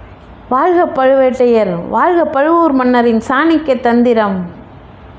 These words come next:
வாழ்க அவர் வீரம்" என்னும் கோஷங்கள் எழுந்தன. "இன்னும் கேளுங்கள். பட்டத்து இளவரசர் செய்யும் காரியங்களை காட்டிலும்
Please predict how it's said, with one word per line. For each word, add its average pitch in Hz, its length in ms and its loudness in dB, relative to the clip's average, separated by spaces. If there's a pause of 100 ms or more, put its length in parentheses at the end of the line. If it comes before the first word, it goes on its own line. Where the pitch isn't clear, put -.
வாழ்க 302 400 2
அவர் 226 220 0
வீரம்" 247 460 0
என்னும் 220 440 0
கோஷங்கள் 262 540 0
எழுந்தன. 247 560 0 (840)
"இன்னும் 285 480 2
கேளுங்கள். 233 720 0 (540)
பட்டத்து 285 480 -2
இளவரசர் 262 500 2
செய்யும் 240 460 0
காரியங்களை 247 680 0
காட்டிலும் 254 960 0